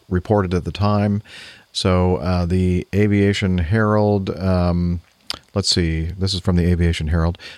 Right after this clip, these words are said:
On September second, so just a few days ago, the, uh, A I A S released an interim notification stating the investigation's continuing.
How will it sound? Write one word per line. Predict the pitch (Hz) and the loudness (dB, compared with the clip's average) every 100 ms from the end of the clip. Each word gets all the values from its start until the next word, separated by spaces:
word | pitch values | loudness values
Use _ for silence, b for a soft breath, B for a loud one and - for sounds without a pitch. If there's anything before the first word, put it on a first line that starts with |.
| B | B
On | 95 | -2
September | 87 95 - 135 170 | 0 -2 0 0 2
second, | - 95 95 143 156 | 0 0 -2 -4 -8
so | - - 90 87 85 87 | -10 -4 -2 0 -2 -4
just | 117 - | -8 -10
a | |
few | - 123 | -4 0
days | 92 78 | 0 0
ago, | 80 85 - B B B B - | -2 -6 -8 B B B B -2
the, | 92 90 87 87 | 2 2 2 2
uh, | 87 87 82 80 _ - | 2 2 -2 -6 _ 0
A | 107 117 127 | 2 2 0
I | 104 104 107 | 0 2 2
A | 104 107 113 | 2 0 2
S | 101 107 | 0 0
released | 101 104 - | 0 0 0
an | 92 | -2
interim | 95 123 131 131 127 113 | 0 -2 0 -2 -2 -2
notification | 104 110 104 113 113 107 | -2 -2 -2 -2 -2 -2
stating | 101 107 110 98 | 0 0 2 2
the | 92 | 2
investigation's | 87 95 - 92 95 87 85 - | 0 -2 0 0 0 -2 -4 -6
continuing. | - 87 - 170 92 78 | -8 -8 -2 0 0 -2